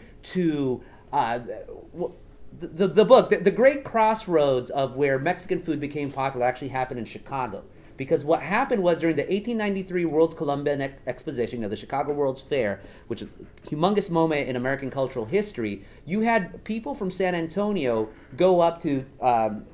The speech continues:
for the Texas delegation, and they started selling what we now know as chili, but back then was known as chile con carne, and actually in Texas, they still call it chile con carne. And then from the West Coast, from San Francisco,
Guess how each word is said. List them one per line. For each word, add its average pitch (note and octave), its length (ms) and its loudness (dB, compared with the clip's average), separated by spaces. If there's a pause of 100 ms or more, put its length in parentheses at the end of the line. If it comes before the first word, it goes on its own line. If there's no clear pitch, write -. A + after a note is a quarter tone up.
(100)
for C#3+ 160 -2
the B2+ 80 -2
Texas F#3 300 -2
delegation, C#3 800 0 (240)
and C#3 100 -4
they E3+ 80 4
started G3 300 2
selling D3 360 0 (180)
what C#3+ 260 0
we E3+ 100 2
now F3+ 220 2
know C#3 200 2
as D3 180 2
chili, A#2 580 -2 (280)
but A#2 400 2
back C#3+ 240 2
then C#3+ 120 -2
was C3 120 -4
known C3 160 -2
as C3+ 140 -4
chile C#3+ 240 -2
con E3 160 0
carne, B2+ 300 0
and A#2+ 100 -4
actually C3 340 -4
in A2+ 100 -4
Texas, D3+ 300 -2
they A2+ 100 -2
still D3 140 -2
call C#3+ 180 0
it C#3 80 -2
chile C#3+ 180 -4
con D3 180 -4
carne. D3 440 0 (360)
And C#3+ 140 -2
then E3 140 2
from C#3+ 200 0
the C3 80 0
West E3 460 4
Coast, C3 240 2
from C#3+ 100 -6
San C#3 220 -4
Francisco, B2+ 800 0